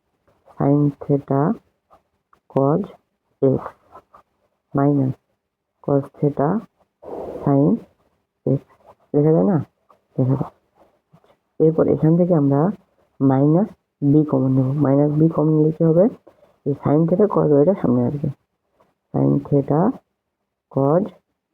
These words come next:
y। এটার সামনে তখন মাইনাস আসবে, অর্থাৎ মাইনাস cos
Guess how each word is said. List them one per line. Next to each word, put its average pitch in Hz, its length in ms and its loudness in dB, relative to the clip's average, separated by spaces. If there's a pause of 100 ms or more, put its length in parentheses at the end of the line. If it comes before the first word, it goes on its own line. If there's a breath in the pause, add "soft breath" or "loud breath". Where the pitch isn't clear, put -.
(580)
y। 127 40 -2 (1000)
এটার 156 200 2
সামনে 180 220 4
তখন 170 140 4
মাইনাস 156 280 2
আসবে, 156 240 2 (140)
অর্থাৎ 143 280 -2
মাইনাস 143 420 2 (1400)
cos 147 260 2